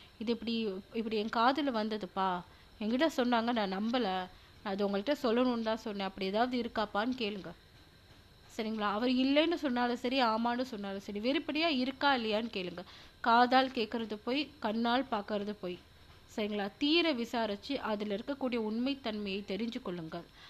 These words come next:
அதுக்கு முன்னாடி சந்தேகப்படுறது, பொசசிவ் ஆகிறது, ரொம்ப தப்பான வார்த்தைகளை பேசுறது, அவங்கள ரொம்ப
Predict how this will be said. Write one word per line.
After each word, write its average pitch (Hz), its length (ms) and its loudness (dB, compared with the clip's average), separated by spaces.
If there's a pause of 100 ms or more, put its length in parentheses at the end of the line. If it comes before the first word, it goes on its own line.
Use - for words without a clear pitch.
(140)
அதுக்கு 226 300 -4
முன்னாடி 233 420 0
சந்தேகப்படுறது, 214 840 -4 (100)
பொசசிவ் 226 460 -2
ஆகிறது, 190 500 -6 (460)
ரொம்ப 269 260 4
தப்பான 269 580 4
வார்த்தைகளை 233 580 0
பேசுறது, 208 480 -4
அவங்கள 202 320 -2
ரொம்ப 254 300 2